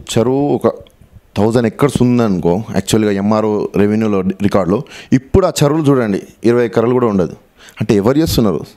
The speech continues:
సెవెన్ ఇయర్స్ నుంచి ఎవరు గవర్నమెంట్ ఉన్నది ఈడ? కాంగ్రెస్ గవర్నమెంట్ లేదు కదా ఈడ. చేస్తుంది ఎవరు అదా కబ్జా? ప్రతి టీఆర్ఎస్ నాయకుడే కబ్జా చేస్తున్నాడు ఆడ. మాది కాదు కదా కబ్జా చేసిన వాళ్ళు.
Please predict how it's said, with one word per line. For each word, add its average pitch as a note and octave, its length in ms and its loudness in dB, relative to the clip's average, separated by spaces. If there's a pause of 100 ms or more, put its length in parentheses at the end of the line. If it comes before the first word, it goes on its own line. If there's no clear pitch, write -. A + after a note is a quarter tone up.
(100)
సెవెన్ A#2 280 0
ఇయర్స్ C3+ 260 -2
నుంచి A#2+ 180 0
ఎవరు A2+ 260 2 (960)
గవర్నమెంట్ A#2+ 300 0
ఉన్నది G2+ 240 0
ఈడ? E2 100 -4 (1160)
కాంగ్రెస్ A#2 300 0
గవర్నమెంట్ C3 380 0
లేదు C3 260 2
కదా F2+ 140 0
ఈడ. D#2 120 -6 (640)
చేస్తుంది E3+ 280 2
ఎవరు E3+ 220 2
అదా E3 200 -2 (100)
కబ్జా? C#3 280 2 (640)
ప్రతి - 260 0
టీఆర్ఎస్ A2+ 420 0
నాయకుడే E3+ 300 2
కబ్జా D#3+ 220 2
చేస్తున్నాడు G#2+ 400 0
ఆడ. - 60 -6 (1000)
మాది B2 300 0
కాదు A#2+ 220 2
కదా C3 160 0
కబ్జా G#2+ 240 0
చేసిన C3 260 0
వాళ్ళు. G#2+ 440 0